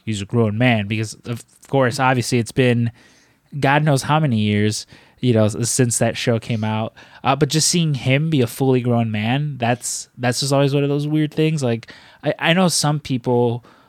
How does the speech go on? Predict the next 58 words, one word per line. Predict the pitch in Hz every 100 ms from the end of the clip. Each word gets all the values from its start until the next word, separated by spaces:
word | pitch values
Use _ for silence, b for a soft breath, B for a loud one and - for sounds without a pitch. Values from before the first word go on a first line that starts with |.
| b
uh, | 120 120 113
like, | 139 127
child | - 143 131
actor, | 127 127 - -
you | 143
know, | 131
who, | 120
like, | 127 117
grew | 131
up | 127
on | 127
certain | - 131 120
child | 127 123
actors, | 107 127 - 123 120 117
and, | 117 117
like, | 110 110
they | 120 120
see | - 120
them | 110
now, | 110 107
they | 110
sort | - 117
of, | 107
like, | 101 104
make | 107 107 -
those | 107 104
comments | - 113 104 107 104
as | 104
well. | 104 110 107 107
I | 107
mean, | 131 131 117
I, | 147 143
I'm | 147
sure | - 139 123 _ -
ourselves | 135 127 143 127
included, | 123 123 233 185 139
there's, | 127 123 -
you | 131
know, | 117 117 113 b b -
child | - 143 131
actors | 127 135 127
that | 120
we | 123 127
saw | - 120
that | 113
are | 110 110
now, | 110 110 110 110 b b b -
you | 123
know, | 113
the, | 107 110 107
the | 104 110
full | 101 - 131 123
grown | 113 120 110
adult | 101 117 110 107
actors | 104 110 101
of | 104
the | 104
world. | 104 104 104 104